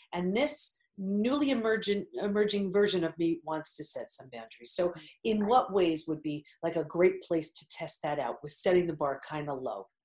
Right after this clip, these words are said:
Speaker 2: Right. So you wanna kind of be, y-, use whatever degree of self-awareness that you do currently have. Because if you set a bar like, "Okay, I'm just,"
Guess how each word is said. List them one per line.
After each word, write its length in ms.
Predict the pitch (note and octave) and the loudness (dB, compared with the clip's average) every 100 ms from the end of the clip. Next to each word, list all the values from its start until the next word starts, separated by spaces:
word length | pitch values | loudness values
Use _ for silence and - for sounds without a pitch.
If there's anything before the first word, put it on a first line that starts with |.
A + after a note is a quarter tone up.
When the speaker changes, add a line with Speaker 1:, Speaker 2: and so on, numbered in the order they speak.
| _ _ F#3 | _ _ 2
Speaker 2:
Right. 300 | F#3 D#3+ - - - - | 6 6 4 -12 -20 -8
So 640 | - A#3 A3 G#3+ - - - | 2 8 8 8 2 -2 -10
you 280 | G3 G#3 | -2 0
wanna 240 | G3+ D#4 G4 | 6 6 6
kind 240 | - D4 | 2 2
of 100 | A3 | 0
be, 420 | G#3+ A3 A3 - - | 0 0 -2 -4 -12
y-, 300 | G3 F#3 F#3 | -10 -8 -8
use 240 | F3+ C#4 C#4+ | 2 2 6
whatever 240 | B3+ A#3 | 6 6
degree 300 | F#3+ F#3+ F#3+ | 2 4 4
of 80 | F#3 | 4
self-awareness 540 | F#3+ F3+ F3+ E3+ F3 | 2 2 4 2 2
that 140 | F#3 A3 | -4 -6
you 120 | A#3 | -4
do 160 | B3+ | -4
currently 380 | C#4 G3 E3 F3 | -2 -2 -2 -4
have. 360 | D#3+ D#3 D#3+ E3+ - - - | -2 0 0 -4 -12 -18 -6
Because 320 | A3 A#3 G#3+ | 6 6 6
if 120 | G#3+ G#3+ | 2 0
you 200 | A#3 A3+ | 0 0
set 280 | - C#4+ D#4 | 4 6 6
a 60 | |
bar 320 | - A#3+ A#3 | 8 8 10
like, 200 | F#3+ F3+ | 8 8
"Okay, 320 | G3 F#3+ F3 - | 6 4 2 6
I'm 240 | G3+ A3+ | 8 8
just," 340 | G#3+ G3+ - | 4 2 -2